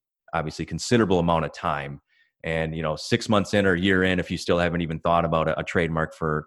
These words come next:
for your protections, uh, you're, you're gonna be kind of probably kicking yourself going, "Man, I should have got that done sooner," especially if your brand starts to take off, you have some success and things like that. Um, it's just much easier to s-, just to start this sooner rather than later, correct?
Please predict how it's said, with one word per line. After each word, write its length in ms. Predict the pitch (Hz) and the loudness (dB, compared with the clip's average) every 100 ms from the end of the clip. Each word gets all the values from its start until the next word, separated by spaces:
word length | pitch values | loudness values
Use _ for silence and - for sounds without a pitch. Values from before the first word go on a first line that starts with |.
| - | -8
for 120 | 80 | -4
your 120 | 78 | -4
protections, 760 | - 80 87 78 - 78 78 - _ _ _ _ - | -6 -6 -4 -4 -4 -6 -6 -12 _ _ _ _ -6
uh, 220 | 78 76 | -4 -4
you're, 240 | 76 82 78 _ | -4 -6 -8 _
you're 140 | 87 | -6
gonna 160 | 87 82 | -4 -4
be 160 | 85 - | -6 -4
kind 120 | 92 | -4
of 80 | 82 - | -4 0
probably 340 | 139 135 104 | 2 4 2
kicking 320 | - 117 - | 0 -2 0
yourself 360 | 82 82 82 82 | -2 -2 -2 0
going, 160 | 85 82 | -2 0
"Man, 220 | 92 87 | 0 0
I 60 | 78 | -2
should 160 | 85 | -4
have 80 | 80 | -4
got 180 | 82 85 | -2 -2
that 120 | 78 - | -4 -4
done 160 | 78 | -6
sooner," 280 | - 90 80 | -2 -2 -2
especially 340 | - 135 135 | 2 4 4
if 60 | - | 0
your 100 | 90 | 0
brand 280 | 90 92 95 | 0 0 0
starts 240 | 90 82 | -2 -4
to 60 | - | -8
take 260 | - 80 85 | -6 -4 2
off, 260 | 85 85 - _ _ - | 2 2 -4 _ _ -8
you 100 | 82 | -2
have 180 | 80 | -2
some 140 | - 82 | -4 -8
success 500 | - - 107 104 - | -8 -2 2 2 -2
and 100 | 87 | -4
things 180 | 92 82 | -2 -2
like 160 | 85 | -2
that. 220 | 92 87 82 _ _ _ _ | 2 0 0 _ _ _ _
Um, 420 | 80 80 78 78 - - | -4 -2 -2 -6 -14 -12
it's 220 | 82 - | -12 -6
just 340 | 87 80 - - - | -6 -6 -10 -18 -6
much 240 | 85 82 | -4 -4
easier 440 | 87 80 80 78 - _ _ | -4 -4 -4 -4 -8 _ _
to 100 | 82 | -12
s-, 140 | - - | -12 -2
just 200 | 113 - | -2 -2
to 60 | - | -4
start 280 | - 87 - | -2 -2 -2
this 320 | 80 - _ _ | -8 -8 _ _
sooner 300 | - 104 85 | -4 0 2
rather 220 | 82 78 | 2 0
than 140 | 76 76 | -2 -4
later, 200 | 73 71 | -4 -4
correct? 380 | - 80 - | -4 -4 -4